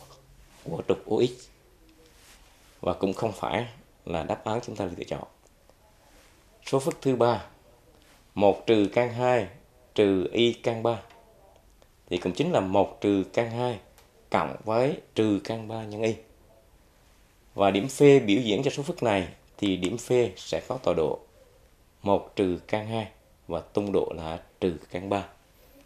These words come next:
Và ta biết một trừ căn hai là một số thực âm, trừ căn ba cũng là một số thực âm.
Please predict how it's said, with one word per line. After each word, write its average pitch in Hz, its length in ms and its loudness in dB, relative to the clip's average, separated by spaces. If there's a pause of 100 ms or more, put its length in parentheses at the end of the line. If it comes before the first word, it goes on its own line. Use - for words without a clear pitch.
(680)
Và 98 120 4
ta 107 120 4
biết 135 260 2
một 101 300 2
trừ 101 220 4
căn 107 180 -2
hai 110 260 -4 (380)
là 85 160 -2
một 82 200 -6
số 127 120 -2
thực 120 160 -8 (340)
âm, 104 160 -2 (920)
trừ 110 220 4
căn 110 220 0
ba 117 220 -2
cũng 104 180 -2
là 104 80 -2
một 85 220 -6
số - 120 -6
thực - 180 -10 (220)
âm. 104 160 -4